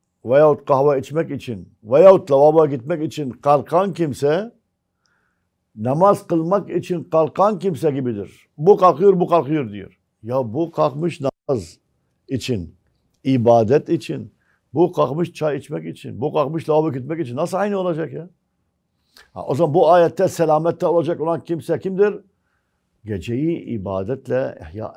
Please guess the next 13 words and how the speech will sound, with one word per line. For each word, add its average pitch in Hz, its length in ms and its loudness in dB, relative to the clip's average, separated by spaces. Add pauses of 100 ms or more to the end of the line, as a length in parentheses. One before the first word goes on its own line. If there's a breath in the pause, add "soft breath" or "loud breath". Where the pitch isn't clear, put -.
edendir. 107 520 -8 (600)
Ha, 165 340 -2
şimdi 143 360 -6
biraz 135 300 0 (320)
bir 123 140 -8
parantez 117 540 -2
açalım. - 420 -6 (1120)
Bazı 123 300 0
kişiler 131 320 -4
diyorlar 175 320 0
ki 147 280 -10 (1080)
şayet 117 560 -2 (140)
uyursan 180 720 -2